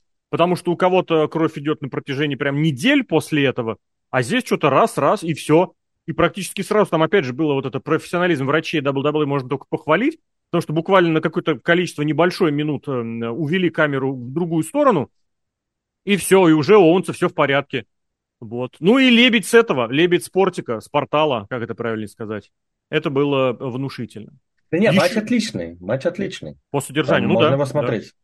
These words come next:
Speaker 1: Можно, можно. Просто говорю, вот мне лично мета злость в итоге превышает.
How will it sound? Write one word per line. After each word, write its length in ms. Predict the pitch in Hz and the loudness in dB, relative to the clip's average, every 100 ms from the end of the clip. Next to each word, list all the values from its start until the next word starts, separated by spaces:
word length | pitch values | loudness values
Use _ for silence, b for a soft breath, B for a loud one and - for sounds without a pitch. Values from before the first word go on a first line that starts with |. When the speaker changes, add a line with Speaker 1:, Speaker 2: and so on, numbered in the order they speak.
| _ - 127 | _ -8 0
Speaker 1:
Можно, 280 | 180 170 | 0 0
можно. 240 | 147 190 143 | 0 0 0
Просто 200 | 175 185 | -2 0
говорю, 160 | 180 151 | 2 2
вот 40 | |
мне 180 | 165 185 | 2 4
лично 280 | 269 240 180 | 2 0 0
мета 720 | 156 190 226 190 151 127 123 127 135 127 | 2 4 4 4 2 0 -2 -8 -10 -6
злость 400 | 131 180 180 - | 0 0 0 -4
в 200 | 139 127 | -6 -4
итоге 260 | 143 151 143 | -6 -6 -6
превышает. 440 | 147 160 160 120 | -6 -4 -4 -4